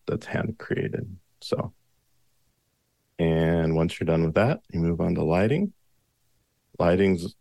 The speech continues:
incredibly important, just as in actual, uh, cinema, right? You, the lighting is very, very similar. Uh, lighting is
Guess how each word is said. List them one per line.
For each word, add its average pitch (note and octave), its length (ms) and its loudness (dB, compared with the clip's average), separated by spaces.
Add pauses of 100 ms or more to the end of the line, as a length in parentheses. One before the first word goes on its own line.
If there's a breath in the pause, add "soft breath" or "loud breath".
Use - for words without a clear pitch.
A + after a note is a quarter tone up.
(280)
incredibly G#2 420 4
important, B2 560 2
just - 260 -2
as G2 280 2
in G2+ 600 4 (100)
actual, G2 800 2 (760)
uh, - 440 0 (340)
cinema, D3 540 2 (300)
right? A2 280 2
You, F#2 280 2 (180)
the F#2 100 2
lighting G2+ 380 4
is F#2 100 2
very, F#2 280 4
very F#2 220 2
similar. B2 520 0 (1160)
Uh, F#2 260 4
lighting G#2+ 420 6
is F#2+ 440 0